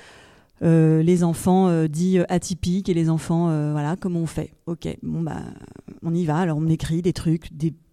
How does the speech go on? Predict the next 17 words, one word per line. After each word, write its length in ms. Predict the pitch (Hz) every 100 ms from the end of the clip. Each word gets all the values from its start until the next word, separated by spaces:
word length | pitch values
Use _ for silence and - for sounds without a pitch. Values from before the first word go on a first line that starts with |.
| -
pisse 260 | 165 190 165
des, 180 | 156 165
des 220 | - 160
litres 320 | 160 175 -
et 60 | 160
des 140 | 165
litres 360 | 165 165 160 175
et 60 |
des 140 | 147 160
litres 280 | 170 -
et 40 | 170
des 160 | 160
litres 280 | 156 180 -
et 40 | 185
des 140 | 170
litres 280 | 175 190 220
d'écriture. 640 | 185 - 190 - 202 294